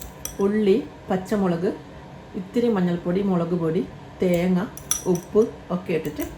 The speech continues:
ഒന്ന് ബീറ്റ് ചെയ്ത് വെച്ചതാണ്. അപ്പം ഞാൻ ഉണ്ടാക്കിയ കറികളൊക്കെയാണ് ഇത് നിരത്തി വെച്ചിരിക്കുന്നത്. ബീട്രൂട്ട്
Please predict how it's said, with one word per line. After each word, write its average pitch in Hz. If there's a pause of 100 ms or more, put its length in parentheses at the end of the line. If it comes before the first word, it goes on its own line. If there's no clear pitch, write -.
(340)
ഒന്ന് 175
ബീറ്റ് 165
ചെയ്ത് 139
വെച്ചതാണ്. 131 (500)
അപ്പം 285
ഞാൻ 285
ഉണ്ടാക്കിയ 240 (340)
കറികളൊക്കെയാണ് 190
ഇത് 175 (100)
നിരത്തി 160
വെച്ചിരിക്കുന്നത്. 156 (1900)
ബീട്രൂട്ട് 233